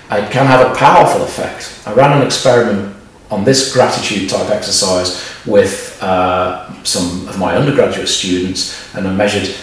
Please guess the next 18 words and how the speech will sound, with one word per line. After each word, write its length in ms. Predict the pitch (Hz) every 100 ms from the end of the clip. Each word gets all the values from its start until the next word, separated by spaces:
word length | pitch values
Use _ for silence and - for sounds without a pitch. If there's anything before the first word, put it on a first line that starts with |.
| -
their 140 | 98 -
feelings 520 | - 143 139 117 -
of 100 | -
psychological 720 | - - - 101 - - 160
well-being 600 | 147 151 143 143 139 123
at 80 | 113
a 40 |
specific 600 | - - - 151 - -
time 320 | - 110 107 90
of 140 | -
day 340 | 104 104 104
and 80 | 98
in 80 | 90
a 40 |
specific 520 | - 110 - 127 110 101
room 260 | 101 92
and 140 | 92 -
place, 500 | 127 139 139 -